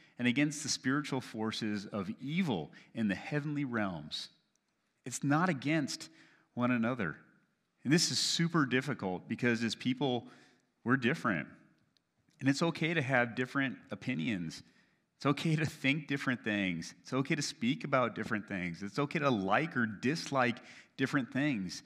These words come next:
But don't let those pieces come between us,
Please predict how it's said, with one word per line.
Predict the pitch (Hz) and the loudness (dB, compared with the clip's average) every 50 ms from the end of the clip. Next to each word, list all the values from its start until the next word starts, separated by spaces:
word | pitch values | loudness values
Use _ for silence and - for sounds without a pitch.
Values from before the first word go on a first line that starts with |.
| - - - - _ _ _ | -18 -20 -20 -20 _ _ _
But | - 127 117 - 117 107 98 - | 2 2 2 2 0 -12 -8 -2
don't | - 127 127 139 160 170 - - | 2 4 4 4 4 2 0 0
let | 143 143 139 - | 0 -2 -2 -2
those | 147 143 131 - | -2 -2 -2 -2
pieces | - - - 151 147 143 - 120 101 - | -4 -6 -6 -6 -6 -4 -2 -4 -4 -4
come | - - - 135 131 131 131 123 | -6 -8 -4 -2 -2 0 0 0
between | 120 107 - - - - - 131 135 143 139 113 | 0 0 -2 -4 -10 -8 -4 -2 -2 0 0 -2
us, | 85 - - - - | -4 -6 -8 -10 -10